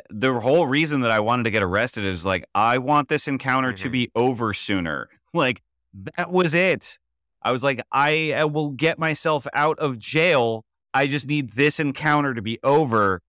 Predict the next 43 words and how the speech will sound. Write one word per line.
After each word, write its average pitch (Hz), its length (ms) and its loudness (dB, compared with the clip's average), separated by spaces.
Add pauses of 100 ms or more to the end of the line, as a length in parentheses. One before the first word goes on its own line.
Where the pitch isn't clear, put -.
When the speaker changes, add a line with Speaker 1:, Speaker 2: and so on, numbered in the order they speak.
(140)
Speaker 1:
because 123 280 -2
I 135 120 2
am 123 180 -2
useless 82 680 -6
here." 80 220 -6
Speaker 2:
I 196 140 2
think, 240 280 -6
I 147 120 2
think 170 180 -6
you 180 100 -4
should 175 220 -8
try 120 340 0 (100)
a 117 60 -4
whole 120 220 -4
bunch 123 200 -4
of 113 80 -10
stuff 104 260 -2
that 110 100 -8
you 104 160 -8
only 113 360 -6
can 95 360 -2
maybe 98 500 0
justify 113 600 -2 (100)
and 101 120 -10
see 107 220 -2
if 104 140 -2
he'll 101 140 -4
let 92 140 -4
you 92 120 -10
do 87 160 -6
it. 85 180 -10 (240)
And 123 160 2
then 135 280 2 (100)
if 143 180 -2
your 165 120 0
character 151 360 0
dies 107 400 0
being 101 240 -8
too 104 160 -10
crazy 98 400 0
with 104 140 -6
her 104 100 -8
power, 107 380 -4